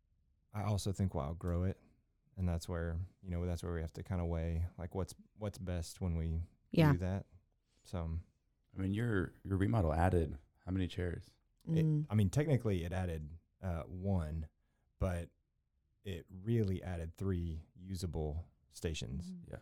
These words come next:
Speaker 1: because we, even though we had those other ones, we couldn't use 'em,
Speaker 2: Yeah.
Speaker 1: uh, comfortably.
Speaker 2: Yeah.
Speaker 1: We could use 'em, but it was always, it was always tight. And so now we've got a lot more elbow room, um,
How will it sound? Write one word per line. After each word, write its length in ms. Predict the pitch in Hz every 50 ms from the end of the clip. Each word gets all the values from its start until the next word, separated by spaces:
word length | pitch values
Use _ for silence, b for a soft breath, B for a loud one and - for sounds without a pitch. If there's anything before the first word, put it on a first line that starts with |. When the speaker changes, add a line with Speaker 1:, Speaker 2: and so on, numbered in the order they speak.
| - _
Speaker 1:
because 360 | - - - 90 85 78 76 - _ _ _ _ _ _
we, 400 | 104 101 95 92 90 87 87 85 - _ _ - - -
even 240 | 98 117 110 110 107
though 100 | 104 98
we 100 | 95 87
had 160 | 90 104 92
those 140 | 85 82 87
other 160 | 95 101 92
ones, 160 | 87 90 87
we 80 | 87 87
couldn't 280 | - 107 90 76 53
use 180 | 67 87 85 80
'em, 240 | 78 78 78 78 - - _ _ _ _ _ _ _ _ _ _ _ _ _ _ _ _ _ _ _ _ _ _ -
Speaker 2:
Yeah. 360 | - 190 170 160 156 117 -
Speaker 1:
uh, 40 | 71 - - -
comfortably. 560 | - 110 101 - 90 76 - 85 69 90 95 - _ _ _ _
Speaker 2:
Yeah. 180 | - 135 131 110
Speaker 1:
We 60 | 101
could 120 | 104 92 101
use 160 | 107 95 82
'em, 100 | 80 80
but 100 | 82 80
it 80 | 65
was 120 | 65 82 78
always, 340 | 76 76 76 73 - - - -
it 40 | -
was 100 | 87 78
always 180 | 82 76 76 -
tight. 340 | - - 76 73 71 - - - _ _ _ _ _ _ _ _ _ _ _ _ -
And 100 | - -
so 80 | 95
now 160 | 90 87 85 82
we've 120 | 82 78
got 120 | 87 82
a 40 | 80
lot 160 | 78 80 -
more 160 | 82 90 80 67
elbow 200 | 85 78 85 82
room, 500 | 80 82 80 80 82 80 80 80 80 - - _ _ - -
um, 520 | - 87 80 80 80 78 76 73 76 78